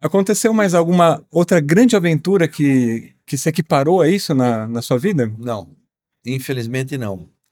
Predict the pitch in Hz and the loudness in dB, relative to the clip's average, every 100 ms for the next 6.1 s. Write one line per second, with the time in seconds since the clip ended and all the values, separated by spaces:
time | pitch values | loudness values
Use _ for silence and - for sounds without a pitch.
0 | _ _ _ - 127 117 - 139 135 135 | _ _ _ -8 -8 -8 -6 -4 -2 -2
1 | - 147 117 101 113 123 123 120 120 - | -4 -6 -6 -8 -14 -18 -16 -14 -12 -6
2 | 139 120 104 110 - _ 147 180 180 - | -4 -4 -4 -10 -20 _ -6 -4 -6 -4
3 | 160 160 120 101 _ 117 117 120 - 143 | -4 -2 -6 -10 _ -10 -10 -10 -10 -6
4 | 143 143 160 165 _ _ _ 120 - 131 | -6 -6 _ _ _ _ _ -14 -12 -12
5 | - 151 131 131 156 165 170 _ - 95 | -6 -6 -2 -2 0 0 -2 _ -16 -16